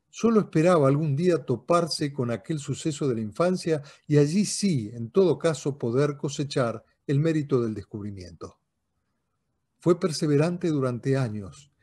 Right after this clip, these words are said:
Instaló incluso en su casa un pequeño observatorio para no tener que trasladarse a su laboratorio cuando arreciaba este tipo de tormentas.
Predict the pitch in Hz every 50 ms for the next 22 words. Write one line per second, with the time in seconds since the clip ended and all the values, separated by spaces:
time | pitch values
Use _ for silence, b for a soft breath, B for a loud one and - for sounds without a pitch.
0 | _ _ _ _ _ _ _ _ _ _ - 180 160 139 - 180 190 214 247 262
1 | 220 170 151 143 - 233 247 190 - - 127 113 107 - 127 - - 208 196 -
2 | 196 180 160 139 165 156 - 190 190 190 180 143 - - 147 135 135 139 139 139
3 | 185 190 185 180 160 143 B B B B - 151 156 185 202 214 226 220 - 208
4 | 202 214 190 196 180 151 180 170 151 143 156 160 170 170 147 - 160 143 - 151
5 | 143 135 131 127 120 127 123 - 160 170 160 147 127 123 113 113 113 113 110 113
6 | 110 101 - - 139 139 139 135 123 123 127 - 123 110 131 120 - 117 110 104
7 | - - 101 110 107 101 95 92 95 98 92 - - _